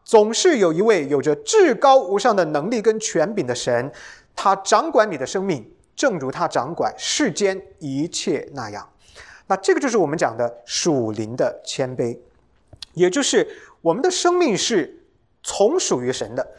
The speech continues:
是在上帝的大能之下的，这个是属灵的谦卑。每一个人要明白这件事情啊，要把自己放在一个准确的神人关系的位置上边。当我们明白这件事情之后呢，谦卑一旦进入到我们的心，就会产生两个东西。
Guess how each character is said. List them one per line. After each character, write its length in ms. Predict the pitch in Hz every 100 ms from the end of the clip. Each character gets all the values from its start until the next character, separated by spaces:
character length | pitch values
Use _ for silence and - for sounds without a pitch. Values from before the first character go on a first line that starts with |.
| -
是 140 | -
在 160 | 320 294
上 400 | - 370 285 220
帝 160 | 254
的 80 | 175
大 360 | - 294 240 156
能 240 | 123 120
之 120 | -
下 300 | 165 277 170
的， 140 | 113 - _
这 100 | -
个 80 | 165
是 140 | - 147
属 400 | - 139 110 107
灵 180 | 107
的 80 | 120
谦 240 | - 123 120
卑。 160 | 120 - -
每 240 | - 165 214
一 40 |
个 120 | 285
人 180 | 220 131
要 140 | 143 131
明 320 | 135 127 175
白 200 | 120 113
这 120 | 127
件 160 | 117 110
事 160 | -
情 180 | - -
啊， 140 | 135 135
要 100 | 151
把 160 | 165
自 140 | - 151
己 80 |
放 180 | 123 233
在 120 | 190
一 100 | 143
个 140 | 123 - - _
准 400 | - 156 117 113
确 300 | - 294 170
的 100 | 117
神 360 | - - 190
人 180 | 214 147
关 240 | 165 202 202
系 100 | 170
的 120 | 131
位 200 | 202 160
置 140 | 127
上 180 | 127 117
边。 220 | - 104 - _ - - - - - _
当 160 | - 359
我 60 |
们 120 | 311 254
明 160 | 220
白 140 | 240 240
这 140 | 254
件 120 | 240
事 140 | 214 185
情 80 |
之 140 | 185 247
后 200 | 285 208
呢， 160 | 147 147
谦 460 | - - 302 302
卑 220 | 302 285
一 80 | 220
旦 240 | 240 285 220
进 180 | 269
入 120 | 240 214
到 120 | 196
我 120 | 139
们 100 | 123
的 80 | 135
心， 260 | - 180 185
就 100 | 285
会 100 | 254
产 300 | - 147 120
生 140 | 190
两 180 | 170 107
个 60 | 113
东 120 | 165
西。 280 | - 165